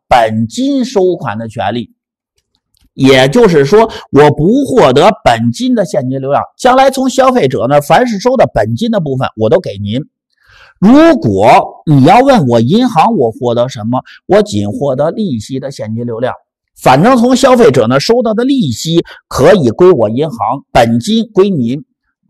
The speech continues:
这不就是特定可辨认的现金流量吗？这是第一个。第二个，该金融资产部分仅包括与该金融资产所产生的全部现金流量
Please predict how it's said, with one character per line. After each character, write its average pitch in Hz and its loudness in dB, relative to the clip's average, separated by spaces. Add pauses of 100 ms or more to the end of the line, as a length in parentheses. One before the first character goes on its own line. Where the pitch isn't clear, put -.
(140)
这 240 0
不 180 0
就 202 -2
是 139 -8
特 190 -4
定 190 -10
可 104 -14
辨 143 -6
认 135 -10
的 127 -10
现 127 -10
金 131 -10
流 123 -8
量 123 -8
吗？ 107 -10 (220)
这 113 -4
是 113 -6
第 113 -10
一 123 -6
个。 110 -10 (420)
第 139 0
二 135 -2
个， 98 -16 (560)
该 277 4
金 285 0
融 285 4
资 285 -2
产 151 2
部 240 -4
分 170 0
仅 127 -2
包 254 4
括 220 0
与 165 -2
该 214 0
金 247 -4
融 240 -2
资 214 -2
产 127 2
所 226 -4
产 113 -4
生 175 -4
的 196 -6
全 143 0
部 233 0
现 160 -2
金 202 4
流 185 0
量 202 2